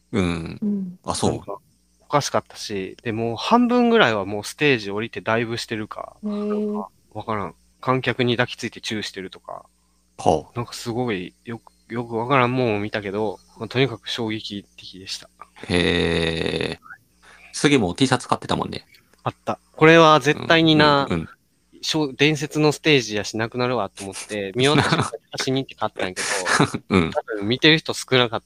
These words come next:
Speaker 3: たのもあって、普通に最終日に普通に残ってた。
Speaker 1: <laughs> あのTシャツでもいいね。おしゃれで。
Speaker 3: おしゃれやね。
Speaker 1: うん。
Speaker 3: まあ、何のTシャツかはわかりにくい。また、ライブ映像を見てください。
Speaker 1: はい。
Speaker 2: はい。
Speaker 3: 二日目。二日目は、
Speaker 1: うん。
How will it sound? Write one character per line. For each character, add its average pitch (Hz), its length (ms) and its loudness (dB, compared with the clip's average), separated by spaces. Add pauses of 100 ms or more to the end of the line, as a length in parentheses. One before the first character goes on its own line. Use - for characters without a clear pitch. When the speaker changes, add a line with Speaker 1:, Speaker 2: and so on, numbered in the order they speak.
Speaker 3:
た 95 380 -8
の 101 80 -14
も 90 120 -14
あ - 20 -16
っ - 40 -18
て、 - 180 -20
普 - 120 -20
通 120 180 -4
に 117 100 0
最 127 260 2
終 117 220 -4
日 87 120 -16
に 82 120 -14
普 - 80 -20
通 - 180 -12
に 92 60 -6
残 95 160 -6
っ - 40 -18
て - 140 -20
た。 - 120 -20 (680)
Speaker 1:
<laughs> - 1160 -4
あ 165 100 4
の 185 80 2
T 185 160 0
シ - 60 -2
ャ 151 40 -2
ツ 151 80 -6
で 127 80 4
も 78 260 -2
い 90 140 0
い - 20 -2
ね。 - 160 -10
お 95 80 -2
し - 60 -6
ゃ - 60 -2
れ - 100 -2
で。 - 100 -10 (200)
Speaker 3:
お 104 60 -20
し - 100 -8
ゃ 120 60 -4
れ 92 80 -8
や 82 100 -14
ね。 82 120 -20 (180)
Speaker 1:
う 101 80 -6
ん。 82 40 0
Speaker 3:
ま 76 60 -2
あ、 - 60 -12 (240)
何 123 200 -2
の 135 100 -2
T 135 140 -8
シ 135 100 -6
ャ 127 60 -8
ツ - 80 -20
か 87 140 -8
は 90 80 -6
わ 95 60 -12
か - 140 -18
り 98 60 -12
に 98 80 -14
く - 100 -20
い。 - 40 -20 (400)
ま 117 100 -12
た、 - 160 -12 (220)
ラ 131 120 0
イ 135 60 0
ブ 143 140 -2
映 139 120 2
像 98 200 -10
を 95 60 -10
見 92 100 -16
て 101 120 -16
く - 100 -20
だ 101 80 -16
さ - 160 -16
い。 85 60 -16
Speaker 1:
は - 220 -2
い。 - 120 -4 (220)
Speaker 2:
は 226 120 4
い。 - 160 0 (420)
Speaker 3:
二 - 180 -12
日 110 100 2
目。 98 120 -8 (100)
二 117 140 -10
日 160 140 4
目 147 120 8
は、 127 280 6 (480)
Speaker 1:
う - 80 -2
ん。 78 180 -4